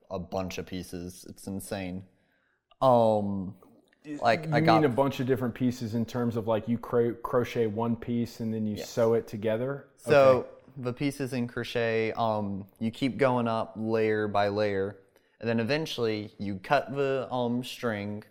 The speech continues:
Speaker 2: Okay.
Speaker 1: and you pull it through the loop, and so you just have a little tail left.
Speaker 2: Okay.
Speaker 1: From there, um, you usually make another, um, piece, which would be, like, his body here.
Speaker 2: Okay.
Speaker 1: And once that's done,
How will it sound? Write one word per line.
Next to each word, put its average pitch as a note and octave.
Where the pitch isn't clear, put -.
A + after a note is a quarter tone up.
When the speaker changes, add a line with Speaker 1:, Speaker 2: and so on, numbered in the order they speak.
Speaker 2:
Okay. G2+
Speaker 1:
and G#2+
you G2+
pull A#2+
it A#2
through A#2
the G#2
loop, G#2+
and G2+
so G2+
you F#2+
just G2
have G2
a G#2
little F#2
tail A2
left. F#2
Speaker 2:
Okay. B2+
Speaker 1:
From C3
there, C3
um, A2+
you G#2+
usually A#2
make A2+
another, A#2
um, C3+
piece, D#3+
which A#2+
would A2+
be, A2
like, G#2
his A2
body G#2+
here. C3+
Speaker 2:
Okay. B2
Speaker 1:
And A2+
once B2
that's C#3
done, G#2+